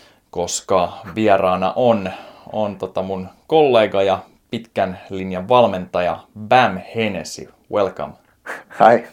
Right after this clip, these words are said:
Speaker 2: thanks.
Speaker 1: Uh, uh, you have to listen to my rally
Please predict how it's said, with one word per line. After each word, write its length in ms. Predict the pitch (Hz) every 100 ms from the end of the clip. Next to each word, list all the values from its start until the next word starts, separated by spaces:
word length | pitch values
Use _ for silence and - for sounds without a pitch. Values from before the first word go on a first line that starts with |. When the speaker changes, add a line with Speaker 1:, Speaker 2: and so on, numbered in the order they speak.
| - 101 101 98
Speaker 2:
thanks. 40 |
Speaker 1:
Uh, 680 | 101 101 101 101 - - 95
uh, 340 | 98 98 95
you 100 | 113
have 140 | 113 -
to 120 | 117
listen 280 | 113 113 101
to 80 | 107
my 280 | 104 98 95 101 -
rally 420 | 117 107 98